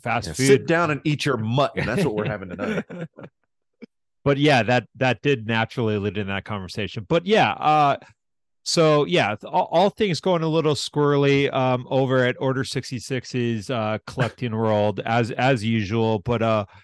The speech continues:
Speaker 1: I, I, I'm ready to get going, man. We got some exciting stuff.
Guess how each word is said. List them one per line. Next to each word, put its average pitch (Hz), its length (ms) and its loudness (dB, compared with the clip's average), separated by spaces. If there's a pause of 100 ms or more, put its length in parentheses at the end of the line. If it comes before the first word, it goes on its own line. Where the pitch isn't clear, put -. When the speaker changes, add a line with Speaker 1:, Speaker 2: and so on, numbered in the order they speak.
(440)
Speaker 1:
I, 127 100 4
I, 175 400 0
I'm 151 100 -2
ready 240 260 2
to 185 280 2
get 190 180 0
going, 196 240 2
man. 104 200 0
We 127 80 0
got 175 200 0
some - 160 -8
exciting 156 480 -2
stuff. 160 440 -4